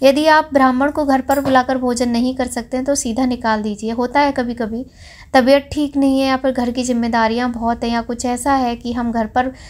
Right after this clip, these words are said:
ब्राह्मण देव को बुलाकर भोजन नहीं करा सकते, तो आप सीधा निकाल दें। कच्चा आटा, चावल, आलू,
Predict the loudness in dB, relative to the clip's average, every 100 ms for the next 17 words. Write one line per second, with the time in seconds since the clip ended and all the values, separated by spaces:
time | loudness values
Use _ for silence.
0 | -18 -2 4 4 4 2 2 2 2 0
1 | 2 2 0 -2 -2 -2 -2 -2 -4 0
2 | 0 0 -4 -6 -2 -2 -2 -4 -2 0
3 | -2 -2 -4 -4 -8 -14 -16 -20 -20 -14
4 | 0 0 2 2 2 0 -2 -2 -2 -4
5 | -12 -4 2 2 4 0 -2 -6 -14 -20
6 | -2 4 4 4 -2 -6 -8